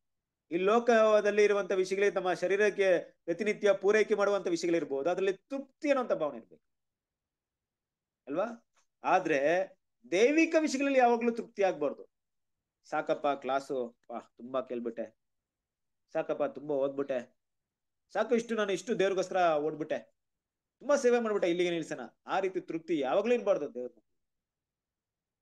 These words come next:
ದೈವಿಕ ವಿಷಯಗಳಲ್ಲಿ ನಮ್ಗೆ ಯಾವಾಗ್ಲೂ ತೃಪ್ತಿ ಆಗ್ಬಾರ್ದು. ಪ್ರತಿದಿನ ಅಯ್ಯೋ ಇನ್ನೂ ಮಾಡಿಲ್ಲ, ನಾನು ಇನ್ನೂ ಮಾಡ್ಬೇಕು, ನಾನು ತೃಪ್ತಿ ಆಗ್ತೀನಿ, ಇನ್ನೂ ದೇವ್ರಿಗೋಸ್ಕರ ಸೇವೆ ಮಾಡ್ಬೇಕು, ಇನ್ನೂ ಸ್ಟಡಿ ಮಾಡ್ಬೇಕು, ಇನ್ನೂ ಓದ್ಬೇಕು,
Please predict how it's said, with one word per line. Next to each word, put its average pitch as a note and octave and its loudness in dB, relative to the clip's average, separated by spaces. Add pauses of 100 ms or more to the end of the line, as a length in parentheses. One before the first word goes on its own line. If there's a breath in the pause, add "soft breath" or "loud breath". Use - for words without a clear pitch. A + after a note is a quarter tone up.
(120)
ದೈವಿಕ B3 2 (300)
ವಿಷಯಗಳಲ್ಲಿ F3+ 0
ನಮ್ಗೆ D#3 -4 (240)
ಯಾವಾಗ್ಲೂ F#3+ 0
ತೃಪ್ತಿ F3 -6
ಆಗ್ಬಾರ್ದು. D3+ 0 (880)
ಪ್ರತಿದಿನ F3 -4
ಅಯ್ಯೋ E3+ 2
ಇನ್ನೂ B3+ -4
ಮಾಡಿಲ್ಲ, A3+ 4
ನಾನು F3 -4
ಇನ್ನೂ C#4+ -6
ಮಾಡ್ಬೇಕು, A#3+ 2
ನಾನು D3 -8
ತೃಪ್ತಿ G#3+ -4
ಆಗ್ತೀನಿ, G3 -2
ಇನ್ನೂ A3+ 2
ದೇವ್ರಿಗೋಸ್ಕರ A3 8
ಸೇವೆ G3 4
ಮಾಡ್ಬೇಕು, D#3 -2 (360)
ಇನ್ನೂ D4 6
ಸ್ಟಡಿ C4 6
ಮಾಡ್ಬೇಕು, A#3+ 4 (280)
ಇನ್ನೂ D4 0
ಓದ್ಬೇಕು, C4 6